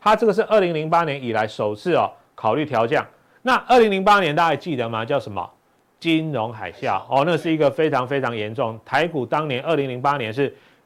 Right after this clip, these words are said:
跌破四千点，跌到三九九五才止跌的哦。那一波其实是跌得非常的重，而且影响非常的大。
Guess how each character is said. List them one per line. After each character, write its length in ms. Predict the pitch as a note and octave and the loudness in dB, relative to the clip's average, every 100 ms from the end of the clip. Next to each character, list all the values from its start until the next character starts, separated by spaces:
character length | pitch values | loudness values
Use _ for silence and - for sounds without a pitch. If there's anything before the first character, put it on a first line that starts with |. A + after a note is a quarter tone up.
| _ | _
跌 340 | C#3 D3 E3+ | 2 4 4
破 340 | F3+ G#3 F#3+ D3+ | 2 2 4 2
四 240 | - F3 | 0 -2
千 240 | D3 D#3 | 0 -2
点， 200 | D3+ A#2+ | 0 -4
跌 120 | G2+ A#2+ | -4 -2
到 140 | D#3 | -2
三 300 | C#3+ D#3 D#3+ | 0 -2 -2
九 180 | D3 G#2 | -4 -4
九 240 | - A#2 | -4 -2
五 140 | B2+ G#2+ | -2 -4
才 180 | G2+ G#2 | -6 -8
止 220 | - G2+ | -10 -12
跌 180 | G2 F#2 | -10 -8
的 160 | F#2+ A2 | -8 -8
哦。 160 | G#2+ G#2+ | -6 -4
那 140 | D3+ | -2
一 40 | D#3+ | -2
波 180 | D#3 | -2
其 160 | C#3+ C3 | -4 -6
实 160 | A#2+ A#2+ | -6 -6
是 140 | D3 | -6
跌 180 | - A2+ | -2 0
得 100 | A#2 | 0
非 160 | - | -2
常 160 | C3+ A2+ | -6 -6
的 80 | A2 | -8
重， 300 | - G#3+ D3 - | -2 0 0 -2
而 100 | B2+ | -8
且 140 | A#2+ | -6
影 160 | A#2 B2 | -8 -6
响 200 | B2 G2 | -6 -6
非 100 | A#2+ | -8
常 160 | A2+ G#2 | -8 -10
的 80 | G#2+ | -6
大。 220 | C#3 | -4